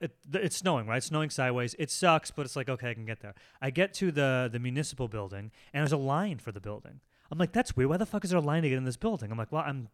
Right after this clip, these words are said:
uh, it says here at eight forty-five." I'm like, "Oh, I guess they're, they don't open the doors till eight forty-five apparently for anyone. Like, even if you work there or if you're there for any kind of, li-, kind of, like, like, uh,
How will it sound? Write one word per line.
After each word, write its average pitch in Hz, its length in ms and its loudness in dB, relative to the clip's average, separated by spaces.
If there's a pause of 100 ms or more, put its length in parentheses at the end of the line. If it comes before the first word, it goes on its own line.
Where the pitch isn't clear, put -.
uh, 135 160 -8
it 131 100 -8
says 185 160 -2
here 147 160 -2
at - 80 -6
eight 135 120 -6
forty-five." 139 380 -4
I'm 120 40 -6
like, 117 140 -6
"Oh, 156 40 -6
I 135 80 -4
guess 107 160 -8
they're, 113 180 -2 (840)
they 170 60 0
don't 240 140 6
open 220 160 6
the 185 80 6
doors 190 320 8
till 147 160 2
eight 143 100 4
forty-five 127 440 0
apparently 117 460 2
for - 280 -4
anyone. 156 400 4
Like, 117 80 -4
even 180 160 0
if 185 80 2
you 175 100 2
work 156 340 4
there 247 260 4
or 196 120 2
if 147 140 0
you're 151 100 2
there 147 240 2
for 165 140 -4
any 160 100 -2
kind 160 200 -2
of, 151 60 0 (140)
li-, 147 60 -8
kind 147 140 0
of, 131 60 2
like, 120 140 0 (460)
like, 120 240 -4
uh, 104 180 0